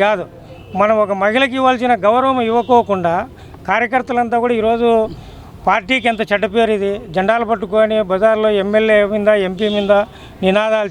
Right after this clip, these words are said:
చేయడం అనేది సబబు కాదు. మనం కూర్చొని సమస్యను పరిష్కారం చేసుకోవచ్చు. ఎమ్మెల్యే దగ్గర కూర్చోవచ్చు, పార్లమెంట్ సభ్యుని దగ్గర కూర్చోవచ్చు,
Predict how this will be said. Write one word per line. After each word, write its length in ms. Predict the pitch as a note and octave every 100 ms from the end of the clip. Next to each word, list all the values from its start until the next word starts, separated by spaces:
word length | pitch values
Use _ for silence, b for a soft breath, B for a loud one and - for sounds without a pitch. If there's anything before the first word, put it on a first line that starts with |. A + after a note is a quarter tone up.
| G3
చేయడం 200 | G#3 G#3
అనేది 280 | G#3+ C4
సబబు 320 | G3 G#3 A#3+ A3
కాదు. 240 | F#3+ C#3 - B B B F#3+
మనం 180 | G#3+
కూర్చొని 640 | - G3+ - C4 C4 C4 C4+ - B B -
సమస్యను 380 | G#3+ B3+ A#3+ B3+
పరిష్కారం 600 | - A#3 A#3+ C#4+ C4 B3+
చేసుకోవచ్చు. 520 | A#3+ - A#3 G#3 -
ఎమ్మెల్యే 320 | F3 G#3 A#3+ B3
దగ్గర 200 | B3 A#3+
కూర్చోవచ్చు, 480 | A#3+ B3 A#3 B3+
పార్లమెంట్ 480 | B3 G#3 G#3+ A#3 A#3
సభ్యుని 280 | A3 G3+ A#3
దగ్గర 160 | A#3 A#3
కూర్చోవచ్చు, 540 | G#3 G#3+ G#3 A#3+ A#3+